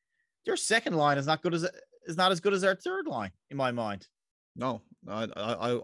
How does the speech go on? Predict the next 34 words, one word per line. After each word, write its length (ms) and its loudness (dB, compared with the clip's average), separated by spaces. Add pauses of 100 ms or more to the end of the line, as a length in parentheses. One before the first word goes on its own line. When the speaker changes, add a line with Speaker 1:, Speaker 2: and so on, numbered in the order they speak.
Speaker 2:
I 40 2
would, 300 -2
I 60 -2
would 160 -4
completely 500 -2
argue 320 0
with 220 -6
you 140 -8
on 160 -4
that 140 -2
one, 140 -8 (220)
one 240 -2
hundred 180 -2
percent. 320 -8 (400)
Our 140 0
Speaker 1:
Yeah. 120 6
Speaker 2:
third 160 2
line, 380 0 (120)
and, 400 -2
and, 320 -2
and, 420 -6 (140)
and 120 -2
I 220 2
mean, 160 0
I 120 0
mean 120 0
a 60 -2
healthy 340 0
second 340 -4
line 200 -6
too. 180 -4
When 160 -4
you 80 -2
got, 140 -2